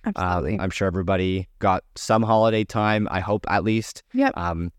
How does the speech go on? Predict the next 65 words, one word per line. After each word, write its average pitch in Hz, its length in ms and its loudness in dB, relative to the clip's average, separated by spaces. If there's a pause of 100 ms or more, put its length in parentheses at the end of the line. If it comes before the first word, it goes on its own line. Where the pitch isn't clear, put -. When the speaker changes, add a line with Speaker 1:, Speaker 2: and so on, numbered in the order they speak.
(120)
Speaker 1:
you 104 100 0
had 110 100 2
had 110 160 2
one 117 240 2
day 101 120 2
off 90 220 2
at - 140 -2
least, 95 220 0
whether 95 200 0
it 92 60 0
Speaker 2:
At - 20 4
Speaker 1:
was 247 100 6
the 226 60 0
Speaker 2:
least. 104 140 2
Speaker 1:
actual 104 300 0
Canada 101 280 0
Day 98 200 0
or 95 200 0
a 92 60 0
day 90 300 -2
in 87 100 0
lieu 82 240 0
of. 98 180 2
Speaker 2:
Yeah, 69 260 0
exactly. - 380 0
Speaker 1:
So, 90 340 2
um, 87 380 2
so - 140 -6
yeah. 160 260 0 (460)
Speaker 2:
But 247 100 -2
yeah, 294 240 -2
Speaker 1:
That'll 131 180 -2
Speaker 2:
that's 113 40 -2
Speaker 1:
do 156 120 6
it. 147 100 0
Let 143 100 4
Speaker 2:
about 143 60 6
Speaker 1:
us - 120 -6
know, 131 320 2
uh, 104 400 2 (120)
any 110 220 0
fun 95 260 -2
stories 113 360 2
that 101 60 -2
you 104 160 0
guys 107 240 0
have. 104 420 2 (140)
Speaker 2:
Mm-hmm. 269 260 -12
Speaker 1:
Um, 90 480 -2
maybe 101 260 2
your 104 360 0
s-, - 160 -4 (100)
family's 104 360 2
similar 104 380 2
to 98 260 0
some 101 180 0
of 95 60 0
the 98 80 0
family 98 320 2
stuff 92 220 -2
that 90 140 -2
we 113 140 2
did, 123 220 2
some 101 120 0
events, 104 440 2